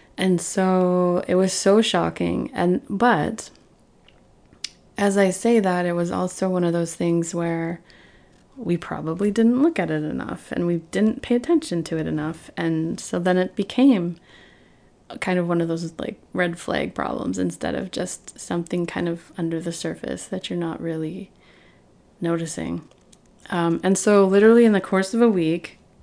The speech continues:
not the first week after it flooded, that was just, like, taking shit out of the basement and, like, you know, getting things organized so that,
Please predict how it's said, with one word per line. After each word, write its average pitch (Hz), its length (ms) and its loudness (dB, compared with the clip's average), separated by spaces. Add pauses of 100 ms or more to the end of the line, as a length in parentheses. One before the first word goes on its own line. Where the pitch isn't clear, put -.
(180)
not 196 240 0
the 247 100 2
first 190 340 -2
week 160 240 -4
after 156 340 -8
it 151 80 -8
flooded, 156 440 -6 (120)
that 156 160 -6
was 160 200 -4
just, 160 240 -8
like, 156 240 -6
taking 151 360 -6
shit 160 200 -6
out 156 80 -4
of 156 60 -4
the 151 60 -2
basement 151 500 -8
and, 139 240 -10
like, - 180 -12 (1700)
you 202 160 4
know, 190 200 6
getting 180 400 2
things 185 360 2
organized 175 520 0
so 180 100 -2
that, 165 300 -2